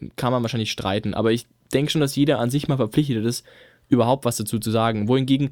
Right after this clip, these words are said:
wenn jetzt zum Beispiel ein Ingrim-Geweihter, wenn du den jetzt an den rantrittst und sagst, „Hier, wie schaut's denn aus? Was passiert nach dem Tod?“ Und der sagt, „Ja, komm, scheiß doch damit nicht rum.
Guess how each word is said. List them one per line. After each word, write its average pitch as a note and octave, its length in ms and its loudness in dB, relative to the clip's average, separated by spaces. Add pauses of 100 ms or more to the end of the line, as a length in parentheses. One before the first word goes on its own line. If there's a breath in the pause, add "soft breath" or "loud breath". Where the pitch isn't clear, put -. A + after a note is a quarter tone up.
(380 loud breath)
wenn B2+ 140 4
jetzt C3+ 140 0
zum C#3+ 80 0
Beispiel - 200 -4
ein G3 100 0
Ingrim-Geweihter, D#3 460 0
wenn C3 80 -2
du A#2+ 60 -2
den B2+ 120 -2
jetzt B2+ 140 -2
an A#2 100 0
den A2+ 120 2
rantrittst C#3 420 0
und A#2+ 60 0
sagst, A2+ 260 0
„Hier, C3+ 120 4
wie C3 80 0
schaut's A2+ 200 -2
denn G#2+ 80 -6
aus? B2 420 0
Was A#2+ 160 0
passiert B2 240 0
nach A#2 120 0
dem A2+ 100 -4
Tod?“ C3+ 260 4
Und A#2+ 60 -2
der A2+ 100 2
sagt, A2+ 160 0
„Ja, F#2+ 160 0
komm, A2+ 320 -2 (300 soft breath)
scheiß A#2+ 260 0
doch A#2+ 80 -6
damit B2 220 0
nicht A#2 160 -2
rum. B2+ 240 0